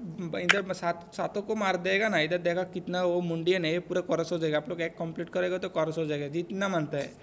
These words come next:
तो जैसा आप लोग सात complete कर लेगा तो आप लोग को ये वाला सरबट मिलेगा। उसका बाद में आप लोग क्या करना है, ऐसा level हिसाब से जाएगा, जैसे एक level है, दो level है, तीन level है, चार level है, चार लेवल में आएगा तो आप लोग को ये वाला टी शर्ट मिलेगा।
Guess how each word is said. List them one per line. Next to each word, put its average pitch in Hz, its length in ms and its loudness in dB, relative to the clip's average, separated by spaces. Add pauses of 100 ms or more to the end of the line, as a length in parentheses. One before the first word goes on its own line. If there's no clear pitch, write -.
(320)
तो 165 80 0
जैसा 175 400 6
आप 233 140 0
लोग 233 120 2
सात 202 260 0
complete 220 380 -2
कर 220 140 0
लेगा 226 420 4
तो 180 120 -2
आप 170 160 -2
लोग 196 140 -2
को 240 240 0 (340)
ये 190 80 4
वाला 196 140 6
सरबट 202 460 0
मिलेगा। 156 440 0 (320)
उसका 240 300 2
बाद 196 260 4
में 214 100 0
आप 208 140 -2
लोग 208 160 -2
क्या 196 120 0
करना 196 280 4
है, 175 60 2
ऐसा 175 180 0
level 190 340 2
हिसाब 196 220 -2
से 202 120 -2
जाएगा, 165 220 4
जैसे 170 220 0
एक 185 140 0
level 170 320 2
है, 180 140 2
दो 170 240 0
level 170 400 2
है, 170 160 0
तीन 170 240 -6
level 175 260 0
है, 170 120 -4
चार 202 240 4
level 165 160 4
है, 151 140 -2
चार 196 360 2
लेवल 202 260 0
में 202 140 2
आएगा 190 140 4
तो 190 100 0
आप 185 120 -4
लोग 202 100 -2
को 190 60 -2
ये 175 60 4
वाला 190 160 4
टी 190 160 -2
शर्ट 160 260 -6
मिलेगा। 143 320 2